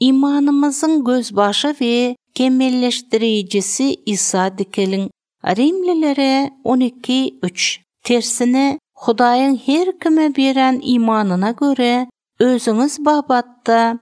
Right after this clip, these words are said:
сагдин төшенҗәле булың. Римлекләре унынчы баб унетенче аятта: «Шунлыкта иман эшитмәктән». Хова, Иса Месих хактагы хош хабары эшитмәктән дөрәндер.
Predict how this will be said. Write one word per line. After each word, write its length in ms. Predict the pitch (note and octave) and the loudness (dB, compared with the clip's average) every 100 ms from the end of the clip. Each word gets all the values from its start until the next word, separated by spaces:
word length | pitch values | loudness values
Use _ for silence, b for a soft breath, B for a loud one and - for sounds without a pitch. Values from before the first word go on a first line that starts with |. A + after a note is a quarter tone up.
| _ _ | _ _
сагдин 800 | - - A3+ G3 F#3 C4+ E4+ D#4 | -6 0 0 0 0 0 0 0
төшенҗәле 640 | C4+ - B3+ G#3+ G3 F3 | 0 0 0 0 0 -2
булың. 380 | F3 F#3 F#3 F#3+ - _ _ | 0 0 0 -4 -8 _ _
Римлекләре 1120 | - F3+ B3 F#4 G4+ F#4 F#4 C#4+ C#4 C4+ C4 C4 _ _ | -8 -2 -2 -2 -2 -6 -4 -2 0 0 0 -4 _ _
унынчы 480 | C4 C#4 C#4 C4 D4+ | 0 2 0 -2 -2
баб 300 | E4 E4 E4 | -2 -2 -2
унетенче 720 | B3+ B3 A#3 A#3 F#3+ F#3 - | -2 0 -2 -4 -4 -4 -6
аятта: 720 | A#3 A3+ G3 G3 _ G3 G3 G3 _ _ | -6 -4 -4 -6 _ -2 -2 -4 _ _
«Шунлыкта 720 | - - A#3 A3+ A#3 A#3 D#4 | -6 0 0 0 -4 -2 0
иман 720 | E4 D4 C4+ C4+ C4+ C4+ - | 2 4 4 2 2 0 -2
эшитмәктән». 1120 | - B3 - - - B3+ B3 _ B3+ B3 D3 - _ _ | -4 -2 -4 -6 -2 -2 -2 _ -2 -2 -4 -10 _ _
Хова, 600 | - G#3 G#3 G#3+ F#3+ D#3+ _ _ | 0 2 2 0 -2 -4 _ _
Иса 460 | A3+ - - D#4 | -4 -2 0 -2
Месих 460 | F#4+ E4+ D4 - D4 | 0 0 0 -2 -4
хактагы 680 | - C4+ - - B3 - A#3+ | -2 -4 -4 -4 -2 0 -2
хош 380 | - D4+ E4+ - | 0 0 0 -2
хабары 500 | F4+ E4 D4 C#4 C4+ | -2 0 0 0 -2
эшитмәктән 920 | A#3+ A3+ - _ A#3+ A#3+ - B3+ B3+ | -2 -4 -10 _ -6 -6 -4 0 0
дөрәндер. 680 | B3 A3 F3+ F3+ F#3 F#3 F#3+ | 0 0 -2 -2 -4 -4 -6